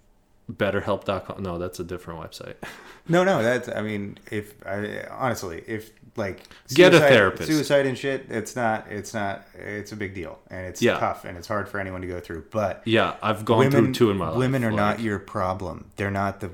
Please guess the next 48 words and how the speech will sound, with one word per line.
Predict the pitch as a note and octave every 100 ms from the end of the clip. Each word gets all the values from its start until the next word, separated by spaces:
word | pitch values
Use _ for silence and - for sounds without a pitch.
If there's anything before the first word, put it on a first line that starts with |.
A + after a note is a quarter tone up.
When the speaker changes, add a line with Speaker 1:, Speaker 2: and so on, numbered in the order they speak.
| F#2
Speaker 2:
they're, | E2+ F#2+ G2 F#2+ -
they, | F#2 F2+ F#2
they | G2 G2
didn't | G2 A2 G#2+ G#2 -
do | F#2+
this | F#2 E2+ -
to | -
you. | D2+ D2+ - _ _ _ _ -
Speaker 1:
Yes, | G#2+ F#2+ - - -
another | G#2 G#2 A2+ C#3 C3+ - - - -
Speaker 2:
And | A#2 G#2+
you, | A#2 C#3+ A2 G#2 A2+ G2
like, | A#2 A#2
Speaker 1:
being. | G#2+ F2+ E2+
Speaker 2:
being | B2 C3+
in | C3
this | A#2+ A2
cycle | - A2 A#2 C3+ C3+ A#2
over | A#2 C3
and | B2+
over | C3+ C3+ D3 C#3+
and, | F#2
and | F2+ G2
continuing | A2 F#2+ A2 A2+ A#2 A#2
to | G#2+
have | G#2+ G#2+
these, | G#2 G#2+ G2
like, | F#2 F2+
opinions | F2+ - G#2+ A2+ A#2 F#2+
about | E2+ G2+ A#2+
women | C3+ C#3+ C#3+ - - -
is | A#2+ G#2 G2+ F#2+
just | - C#3 - -
gonna | G#2
be, | F#2 A2+ A2 G2 F2+
like, | F2+ F2
a | F#2+
self-fulfilling | - G#2 G2+ G2 G#2+ G2 F2
prophecy. | G#2 G2+ G2 F#2 F2
You're | D#2+
never | F2+ A#2+ B2+ G#2+
gonna | G2+ G2+
get | F#2+ F#2+
out | F#2+
of | F2+
it | E2+ -
if | F#2+ -
you're, | F2+